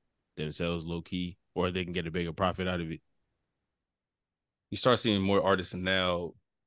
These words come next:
Speaker 2: kind of, uh, because it's, it's, it's, it's funny. It's, like, twofold, where somebody like me who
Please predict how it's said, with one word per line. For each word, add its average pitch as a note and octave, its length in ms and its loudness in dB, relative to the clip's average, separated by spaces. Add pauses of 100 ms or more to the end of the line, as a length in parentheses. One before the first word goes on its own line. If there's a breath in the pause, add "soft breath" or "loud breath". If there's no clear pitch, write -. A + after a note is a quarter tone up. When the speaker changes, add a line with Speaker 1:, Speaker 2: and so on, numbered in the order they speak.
(240)
Speaker 2:
kind F2+ 280 0
of, F2 400 -8 (140)
uh, F2 560 -2 (220)
because C3 240 6
it's, C#3+ 180 4
it's, C#3 160 2 (140)
it's, B2 180 2
it's B2 180 -2
funny. G2+ 340 2
It's, F2+ 180 -6
like, G#2+ 120 2
twofold, F2+ 560 0
where G2 240 0
somebody A2 360 2
like F#2 200 2
me G2 440 0 (800)
who F#2 380 -2